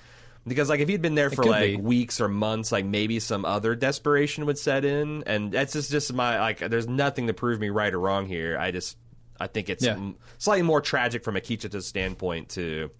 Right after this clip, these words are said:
Speaker 2: If it happens
Speaker 1: Now,
Speaker 2: that very night.
Speaker 1: the question I have is, what is about, what is special about Akecheta that the Tex don't, he's not on the Tex radar?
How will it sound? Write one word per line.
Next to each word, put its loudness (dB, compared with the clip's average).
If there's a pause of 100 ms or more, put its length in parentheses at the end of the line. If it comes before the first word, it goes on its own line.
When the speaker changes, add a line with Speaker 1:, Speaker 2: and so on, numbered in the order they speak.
(360)
Speaker 2:
If -10
it -6
happens 2
Speaker 1:
Now, 2
Speaker 2:
that 0
very -2
night. -4 (100)
Speaker 1:
the 2
question 0
I 2
have 0
is, 0
what 4
is 0
about, 0
what 4
is -2
special 0
about 2
Akecheta -4
that -2 (120)
the -8
Tex -6
don't, -2
he's -8
not -2
on -4
the -6
Tex -8
radar? -10